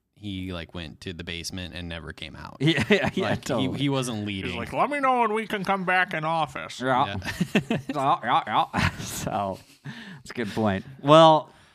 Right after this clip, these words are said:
Speaker 2: regardless of Nick's rebuttals and rebutes, David Wallace is the downfall <laughs> of,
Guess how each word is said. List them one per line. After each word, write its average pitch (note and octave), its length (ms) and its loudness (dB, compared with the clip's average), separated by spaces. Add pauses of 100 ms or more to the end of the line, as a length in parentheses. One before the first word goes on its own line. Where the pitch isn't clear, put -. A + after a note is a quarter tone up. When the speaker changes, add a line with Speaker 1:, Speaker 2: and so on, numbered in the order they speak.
(300)
Speaker 2:
regardless D#3 640 4
of C#3+ 80 2
Nick's C#3+ 260 2
rebuttals B2 720 2 (760)
and G#2+ 360 2
rebutes, A2+ 840 2 (640)
David C#3 300 4
Wallace A2+ 440 6
is G2+ 120 -2
the G#2+ 100 0
downfall A2+ 840 2
<laughs> C#4+ 100 2 (1700)
of, D#3 420 8